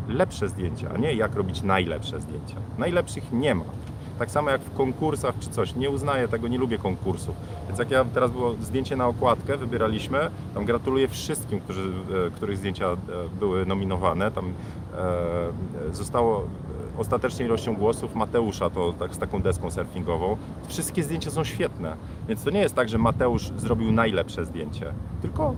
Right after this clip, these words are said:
po prostu najwięcej osób uznało, że pasuje na okładkę grupy. Każde było świetne, więc mówię, tak samo nie ma najlepszego zdjęcia, w konkursach też bym się na to nie cisnął, bo nie robimy produktówki, każdy ma swój świat, a ciężko porównać gusty, nie?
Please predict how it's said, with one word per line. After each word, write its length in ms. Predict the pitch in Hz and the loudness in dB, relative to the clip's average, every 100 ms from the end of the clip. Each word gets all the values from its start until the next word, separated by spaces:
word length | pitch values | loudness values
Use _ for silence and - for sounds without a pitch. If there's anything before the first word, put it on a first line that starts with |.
| - | -2
po 80 | |
prostu 320 | - 180 - - | 0 0 0 -2
najwięcej 600 | 135 143 143 151 143 135 | -2 0 2 0 0 0
osób 300 | 127 - - | 0 0 0
uznało, 360 | 123 120 127 | 2 2 2
że 100 | 127 | 0
pasuje 340 | - 123 113 113 | -2 -2 -2 -2
na 80 | |
okładkę 380 | 123 127 135 - | -2 -2 -6 -4
grupy. 400 | 156 190 - 80 - - - - - - - | 0 0 0 -4 -6 -12 -12 -14 -14 -12 -6
Każde 380 | - 156 - 156 | 2 2 2 -2
było 240 | 139 147 143 | 0 2 2
świetne, 500 | - 147 - 85 76 - | 2 -2 -2 -6 -8 -2
więc 280 | 104 113 - | 0 0 -2
mówię, 200 | 120 95 | 0 0
tak 160 | 113 | 0
samo 360 | - 151 147 127 | 2 4 4 2
nie 160 | 113 143 | 0 2
ma 120 | 151 | 2
najlepszego 580 | 127 127 120 - 117 113 | 4 4 2 0 -2 0
zdjęcia, 520 | 90 104 104 - 135 | 0 2 0 -2 -4
w 100 | 131 | -4
konkursach 480 | - 127 135 123 120 | -4 -4 -4 -2 -2
też 200 | - 117 | 0 0
bym 140 | 107 | 0
się 160 | 95 101 95 | -2 -2 0
na 180 | 98 | 0
to 100 | 98 | 0
nie 140 | 92 92 | 0 -4
cisnął, 480 | - 92 - 113 123 | -4 -10 -6 -4 -2
bo 80 | |
nie 100 | 117 | 0
robimy 280 | 117 117 117 | 0 0 0
produktówki, 640 | 107 107 107 - - - | 0 -2 -4 -6 -6 -6
każdy 260 | 127 139 139 | -4 -4 -4
ma 100 | 151 | -6
swój 240 | - 170 | -6 -6
świat, 360 | 165 - 147 87 - - - - | -6 -2 -2 -2 -6 -14 -14 -10
a 40 | |
ciężko 240 | - 175 180 | -6 -6 -2
porównać 380 | 139 117 113 104 | -2 2 0 0
gusty, 440 | 113 104 - 82 | 0 0 0 0
nie? 120 | 90 | 0